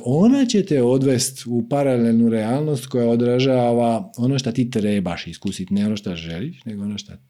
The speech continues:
trebaš. Tako da ako želiš iskusit pozitivnu, e, budućnost u kojoj komuniciramo sa svemircima, ovako ili onako, ne kažem da ćemo sjedit s njima na kavi, zato ćemo još malo pričekat, ali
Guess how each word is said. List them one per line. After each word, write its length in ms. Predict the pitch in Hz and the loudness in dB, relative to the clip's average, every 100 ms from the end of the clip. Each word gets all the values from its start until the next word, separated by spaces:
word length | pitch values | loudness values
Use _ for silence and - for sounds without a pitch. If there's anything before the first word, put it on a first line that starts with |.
| _ | _
trebaš. 440 | 95 95 87 78 - - - - | -8 -4 -4 -8 -12 -16 -16 -10
Tako 240 | 117 135 180 | -6 -2 -2
da 100 | 120 | -2
ako 160 | 117 | -2
želiš 300 | 113 220 226 | 0 2 0
iskusit 440 | 151 - 190 147 - - | -2 -4 -4 -4 -12 -2
pozitivnu, 760 | 240 254 220 196 165 131 117 101 - - | 2 4 4 4 4 4 2 -2 -12 -10
e, 240 | 107 104 | -8 -6
budućnost 760 | 110 131 117 113 120 107 - - - - - - | -2 0 2 0 -4 -12 -16 -20 -20 -20 -12 -2
u 200 | 143 139 | 0 2
kojoj 520 | 151 139 135 127 120 | 2 4 4 2 0
komuniciramo 640 | 123 131 143 170 208 220 | 2 2 2 2 4 6
sa 140 | 214 220 | 4 2
svemircima, 520 | 226 214 226 262 220 - | 4 6 6 4 4 0
ovako 300 | 180 156 247 | -8 -2 2
ili 100 | 220 | 4
onako, 460 | 147 131 127 - 107 | 4 2 -2 -8 -4
ne 160 | 117 | 0
kažem 280 | 147 131 123 | 2 2 4
da 80 | 117 | 4
ćemo 220 | 123 117 | 4 2
sjedit 320 | 117 131 123 | 2 2 2
s 40 | 131 | 2
njima 220 | 120 107 | 4 4
na 140 | 104 | 0
kavi, 400 | 101 110 135 269 269 - _ _ - | -2 0 2 2 0 -12 _ _ -4
zato 160 | 196 185 | 0 2
ćemo 200 | 147 131 | 2 2
još 120 | 135 | 2
malo 180 | 131 110 | 2 0
pričekat, 440 | 110 107 104 - - | -2 -4 -6 -10 -4
ali 500 | 175 220 240 220 | 2 4 6 4